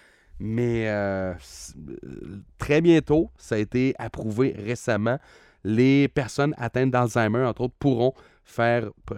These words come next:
une demande anticipée de, d'aide médicale à mourir. Donc, il faut quand même le demander avant ou, tu sais, remplir les papiers avant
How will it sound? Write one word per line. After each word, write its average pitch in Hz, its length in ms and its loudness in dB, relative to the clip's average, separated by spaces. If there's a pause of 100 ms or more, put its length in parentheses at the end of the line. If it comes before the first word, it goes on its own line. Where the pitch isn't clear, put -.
(140)
une 98 360 0
demande 110 440 0
anticipée - 680 -4 (340)
de, 98 240 -2
d'aide 104 240 -2
médicale 104 500 -2
à 104 80 -4
mourir. 95 340 -2
Donc, 87 200 -10
il - 120 -20
faut - 100 -18
quand 85 160 -10
même 92 240 -4
le 82 80 -6
demander 92 520 -4 (420)
avant 95 500 -6
ou, 95 180 -2
tu 90 140 -8
sais, 92 80 -6
remplir 92 240 -4
les 98 100 -4
papiers 107 360 -4 (340)
avant 104 400 -4